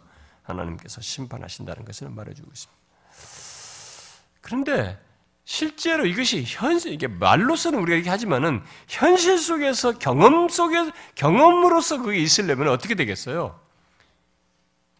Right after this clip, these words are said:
찌끼가 섞인 것이 광석이 이게 수-, 순 은-, 은만 나오려면 용광로를 통과해야 되잖아요.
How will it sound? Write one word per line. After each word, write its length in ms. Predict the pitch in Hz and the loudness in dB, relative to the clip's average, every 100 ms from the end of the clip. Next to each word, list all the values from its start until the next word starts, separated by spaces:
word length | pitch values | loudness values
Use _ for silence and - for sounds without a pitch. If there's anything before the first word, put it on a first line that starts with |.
| 214 _ _ _ _ - | _ _ _ _ _ -14
찌끼가 540 | 196 - 180 135 117 | -14 -10 -8 -2 -4
섞인 500 | - 165 - 156 127 | -4 -10 -8 -8 -6
것이 600 | 113 - 107 107 90 90 | -8 -10 -10 -10 -10 -14
광석이 560 | - 104 113 110 101 95 | -12 -8 -8 -10 -12 -12
이게 260 | - - 98 _ | -14 -16 -16 _
수-, 200 | - - _ - | -20 -20 _ -20
순 340 | - - 165 123 | -14 -8 -4 -2
은-, 200 | 123 131 | -2 0
은만 340 | 127 117 101 92 | 0 0 -2 -8
나오려면 580 | 92 98 104 90 95 90 - _ _ _ _ _ _ 123 | -8 -6 -6 -8 -10 -14 -20 _ _ _ _ _ _ -2
용광로를 540 | 147 180 175 151 117 | 0 2 2 0 -2
통과해야 340 | 160 196 147 | -6 -6 -4
되잖아요. 600 | 151 123 76 71 82 92 | -6 -8 -10 -12 -16 -18